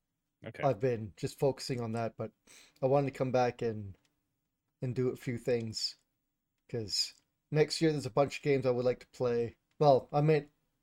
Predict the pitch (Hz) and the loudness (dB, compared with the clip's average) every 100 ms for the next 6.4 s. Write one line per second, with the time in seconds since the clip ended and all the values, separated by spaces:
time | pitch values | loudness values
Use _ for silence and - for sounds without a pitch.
0 | - 135 240 220 165 143 - 139 123 107 | -2 6 8 8 4 2 0 2 4 2
1 | 95 - 127 113 120 110 104 117 110 110 | -8 -6 -4 -2 -2 -2 -2 -4 -4 -10
2 | _ - 123 113 131 120 110 - 147 120 | _ -4 -2 0 0 0 -2 -4 -2 -2
3 | 107 - _ _ _ _ _ 123 110 - | -4 -12 _ _ _ _ _ -8 -8 -4
4 | 123 - 117 117 170 131 120 127 147 160 | -6 -4 -8 -2 2 2 2 2 6 6
5 | 185 - _ _ _ - 123 - - - | 4 -2 _ _ _ -4 -2 -4 -12 -14
6 | 117 123 - - | -10 -8 -8 -10